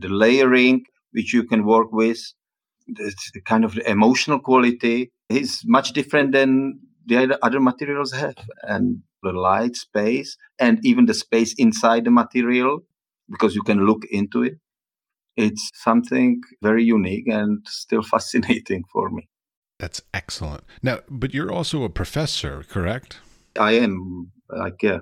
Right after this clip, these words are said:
Speaker 1: last year I become, or two years ago or something. Actually, I teach in a glass department now. Even that I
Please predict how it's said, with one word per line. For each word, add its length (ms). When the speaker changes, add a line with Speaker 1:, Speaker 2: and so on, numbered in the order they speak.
Speaker 1:
last 340
year 300
I 120
become, 380
or 140
two 140
years 220
ago 160
or 120
something. 360
Actually, 360
I 60
teach 240
in 100
a 60
glass 240
department 600
now. 260
Even 300
that 200
I 340